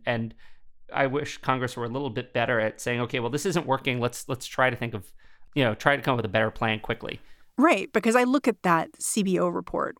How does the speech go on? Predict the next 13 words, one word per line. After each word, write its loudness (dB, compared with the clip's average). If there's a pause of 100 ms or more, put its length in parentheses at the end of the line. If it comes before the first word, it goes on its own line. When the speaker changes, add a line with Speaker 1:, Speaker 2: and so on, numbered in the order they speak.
Speaker 2:
we 2
were 2
talking 0
about -2
at -16
the -10
beginning, -6 (800)
and 4
it's, 0 (160)
<laughs> -2
it's 2
telling 6
you 0